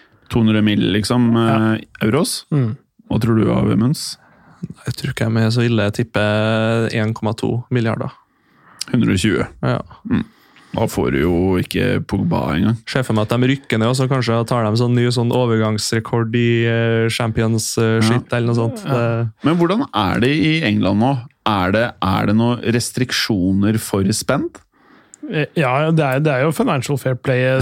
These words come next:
Speaker 2: der
Speaker 1: <laughs> Ja.
Speaker 2: som, eh, alle andre steder, men, eh,
Speaker 3: Eller en veiledning, som man kan kalle det, nesten.
Speaker 1: Ja.
Speaker 3: Eh.
Speaker 2: Eh, det er, det er litt sånn, eh, det er litt sånn at det er, det er mulig å kjøre for fort på veiene her i Norge, så lenge du ikke blir tatt.
Speaker 3: Mm.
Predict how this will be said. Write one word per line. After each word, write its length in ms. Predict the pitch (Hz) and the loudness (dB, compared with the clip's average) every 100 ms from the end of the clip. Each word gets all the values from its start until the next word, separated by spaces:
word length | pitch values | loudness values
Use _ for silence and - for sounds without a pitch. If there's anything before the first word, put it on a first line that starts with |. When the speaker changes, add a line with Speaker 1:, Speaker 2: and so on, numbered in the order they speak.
| 127 | 2
Speaker 2:
der 160 | 127 117 | 2 2
Speaker 1:
<laughs> 0 | |
Ja. 0 | |
Speaker 2:
som, 260 | 104 143 | 0 0
eh, 640 | 139 135 131 131 131 131 131 | 0 0 0 -2 -2 -2 -2
alle 160 | 135 | -2
andre 240 | 131 120 113 | -2 -2 -4
steder, 340 | 120 131 190 | -4 -2 -2
men, 260 | 165 147 147 | 0 0 0
eh, 600 | 143 143 147 151 143 135 | -2 -4 -6 -4 -2 0
Speaker 3:
Eller 120 | 123 | 0
en 60 | 120 | 0
veiledning, 600 | 127 127 117 107 110 117 | 0 0 0 0 0 0
som 120 | 127 | 0
man 200 | 135 135 | 0 0
kan 160 | 135 135 | 0 0
kalle 160 | 131 117 | 0 0
det, 100 | 123 | 0
nesten. 280 | - 107 123 | 0 0 2
Speaker 1:
Ja. 140 | 127 127 123 - _ - - - - | 0 0 -2 -4 _ -20 -20 -20 -8
Speaker 3:
Eh. 80 | 135 | -2
Speaker 2:
Eh, 540 | 123 123 123 127 127 123 - - - - _ | 0 0 0 0 0 -2 -8 -20 -20 -20 _
det 80 | 135 | -4
er, 80 | 147 | -2
det 80 | 151 | 0
er 80 | 156 | 0
litt 100 | 147 | 0
sånn, 260 | 143 131 127 | 0 0 0
eh, 680 | 127 127 123 123 120 117 107 - _ - _ _ _ _ _ - | 0 0 0 0 -2 -2 -4 -8 _ -20 _ _ _ _ _ -2
det 20 | 165 | 0
er 40 | |
litt 100 | 160 | 0
sånn 160 | 143 135 | 0 0
at 60 | 131 | 0
det 100 | 139 | 0
er, 300 | 135 135 135 | 0 0 0
det 120 | 139 | 0
er 240 | 135 135 135 | 0 0 0
mulig 220 | 143 123 | 0 2
å 100 | 127 | 0
kjøre 200 | 147 139 | 0 -2
for 100 | - | -2
fort 280 | 139 113 - | -4 -4 -6
på 100 | - | -2
veiene 300 | 135 117 110 113 | 0 0 0 0
her 120 | 113 | 0
i 60 | 117 | 0
Norge, 360 | 117 120 127 131 | 0 0 0 0
så 140 | - | -2
lenge 180 | 123 110 | -2 0
du 80 | 117 | -2
ikke 140 | - | -6
blir 140 | - - | -10 -4
tatt. 320 | 190 - - - - | -4 -6 -20 -8 -2
Speaker 3:
Mm. 280 | 117 117 | 0 0